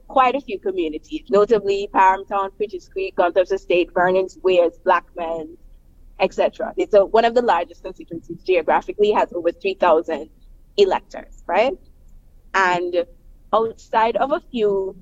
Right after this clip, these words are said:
communities, uh, pieces of painters, Pritchard's Creek, et cetera, we don't see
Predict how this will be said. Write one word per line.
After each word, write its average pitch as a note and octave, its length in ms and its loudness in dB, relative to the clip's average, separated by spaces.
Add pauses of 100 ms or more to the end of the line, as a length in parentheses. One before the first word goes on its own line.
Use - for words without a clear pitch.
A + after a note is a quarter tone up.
(240)
communities, F#3+ 760 0 (320)
uh, E3 400 2 (1120)
pieces A3+ 320 0
of G#3 160 -4
painters, G3 500 2
Pritchard's G#3 320 -8
Creek, F#3+ 240 0
et F3 160 -2
cetera, F3+ 440 0 (240)
we G3 100 -2
don't A#3+ 280 0
see A3 320 -10